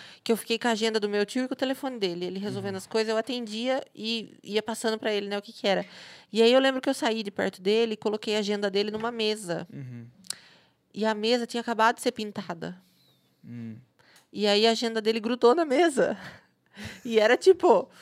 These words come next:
Speaker 1: no dia do, do, do evento, né? E eu lembro que eu falei, eu no desespero, a agenda não
Speaker 2: Caraca.
Speaker 1: desgrudava. E quando
Speaker 2: Sei.
Speaker 1: desgrudou, tava toda cheia de tinta. E eu
Speaker 2: Nossa.
Speaker 1: jogava produto lá pra sair a tinta
Speaker 2: Pra
Speaker 1: e
Speaker 2: sair
Speaker 1: tal.
Speaker 2: a tinta.
Speaker 1: Ah, é, aquele rolo.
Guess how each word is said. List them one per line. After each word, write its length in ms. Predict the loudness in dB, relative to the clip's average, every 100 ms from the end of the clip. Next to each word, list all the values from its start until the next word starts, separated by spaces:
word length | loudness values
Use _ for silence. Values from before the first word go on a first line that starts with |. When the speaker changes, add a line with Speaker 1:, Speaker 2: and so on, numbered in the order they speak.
| -20 _ _
Speaker 1:
no 200 | -4 -4
dia 260 | -2 -4 -4
do, 140 | -4
do, 160 | -10 -14 -4
do 100 | -4
evento, 520 | -2 -2 -2 -4 -8
né? 260 | -4 -2 0
E 60 |
eu 80 | 0
lembro 260 | 0 -2 -4
que 140 | -4
eu 140 | -4 -4
falei, 400 | -6 -4 -2 -2
eu 80 | -4
no 120 | -2
desespero, 800 | -2 0 -4 -8 _ 4 6 6
a 20 |
agenda 320 | 4 2 0 0
não 60 |
Speaker 2:
Caraca. 220 | -2 -2 -4
Speaker 1:
desgrudava. 720 | -4 -4 2 4 6 4 -2
E 40 |
quando 220 | -2 0 2
Speaker 2:
Sei. 100 | 0
Speaker 1:
desgrudou, 540 | -4 -6 -4 0 0
tava 200 | 0 -8
toda 320 | -4 -4 -4 -10
cheia 280 | -12 -4 -4
de 100 | -4
tinta. 720 | -14 -12 -10 -10 -6 -4 -4 -8 -10 -8 -8 -4
E 100 | 2
eu 100 | 2
Speaker 2:
Nossa. 120 | 2
Speaker 1:
jogava 380 | -2 0 0 0
produto 500 | -4 -4 -6 -8 -8
lá 300 | -6 -4 -4
pra 160 | -6 -14
sair 380 | -12 -12 -6 -6
a 40 |
tinta 280 | -6 -6 -4
Speaker 2:
Pra 60 | -4
Speaker 1:
e 20 |
Speaker 2:
sair 300 | -4 -2 2
Speaker 1:
tal. 220 | 4 2
Speaker 2:
a 40 |
tinta. 100 | 0 0
Speaker 1:
Ah, 80 | 0
é, 360 | 0 -4 -8
aquele 260 | -10 -8 -6
rolo. 260 | -6 -10